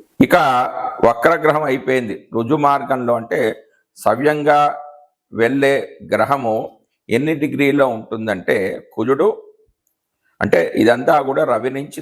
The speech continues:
దూరంగా భావించాలి. కుజుడైతే నూట ముప్పై రెండు డిగ్రీలు, బుధుడైతే పదిహేడు నుంచి ఇరవై డిగ్రీలు, గురుడు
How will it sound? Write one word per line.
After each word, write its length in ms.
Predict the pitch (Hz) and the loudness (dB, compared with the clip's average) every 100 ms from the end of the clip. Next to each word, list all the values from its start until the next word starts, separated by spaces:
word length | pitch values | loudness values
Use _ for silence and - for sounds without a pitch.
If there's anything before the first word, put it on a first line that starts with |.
| 113 | -6
దూరంగా 400 | 123 127 127 117 104 - _ _ _ 90 | -4 -2 0 0 0 -6 _ _ _ -4
భావించాలి. 580 | 98 107 107 110 101 - | 0 0 -2 -2 -2 -2
కుజుడైతే 500 | 113 143 135 120 139 127 110 | -4 2 0 2 -2 -4 -2
నూట 220 | 117 117 127 110 - | -4 0 0 -2 -8
ముప్పై 220 | 101 120 113 | -4 0 0
రెండు 200 | 113 110 | 0 -4
డిగ్రీలు, 380 | 104 101 110 127 - - _ _ _ _ - | -8 -4 -2 0 -2 -8 _ _ _ _ 0
బుధుడైతే 580 | 107 120 147 143 135 156 - | 4 4 4 2 4 2 2
పదిహేడు 380 | 104 120 127 123 120 | -2 0 0 -2 -6
నుంచి 280 | 113 117 101 - _ 98 | -6 -4 -6 -8 _ -2
ఇరవై 220 | 104 110 107 | 2 2 0
డిగ్రీలు, 360 | 98 110 113 139 - _ _ _ _ _ 98 | -4 -2 0 -2 -4 _ _ _ _ _ 2
గురుడు 280 | 135 156 | 4 4